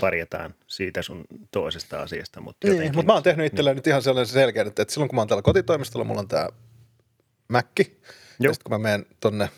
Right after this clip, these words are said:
Speaker 2: niin kuin Helsingin toimistolle, niin mulla on se, tää Surface.
Speaker 1: Joo.
Speaker 2: Ja kyllä se vaan on silleen, kun näitä käyttää niin pä-, niin kuin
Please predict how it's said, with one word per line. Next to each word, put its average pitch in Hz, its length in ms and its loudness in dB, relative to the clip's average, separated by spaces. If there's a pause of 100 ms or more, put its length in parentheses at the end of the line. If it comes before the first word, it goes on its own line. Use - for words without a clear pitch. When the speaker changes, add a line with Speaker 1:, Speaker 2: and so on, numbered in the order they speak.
(500)
Speaker 2:
niin 98 180 -6
kuin 98 120 -6
Helsingin 135 360 0
toimistolle, 104 440 -4
niin - 80 -8
mulla 90 140 -6
on - 60 -10
se, - 100 -2 (200)
tää - 140 0
Surface. - 520 -6 (480)
Speaker 1:
Joo. 98 180 0
Speaker 2:
Ja 110 60 -6
kyllä 123 200 0
se 120 140 0
vaan 131 260 2
on 123 280 2
silleen, 92 320 -4
kun 98 80 -8
näitä 107 180 0
käyttää 95 440 2
niin 90 200 -8 (240)
pä-, 92 80 4 (140)
niin 104 120 -6
kuin - 100 -8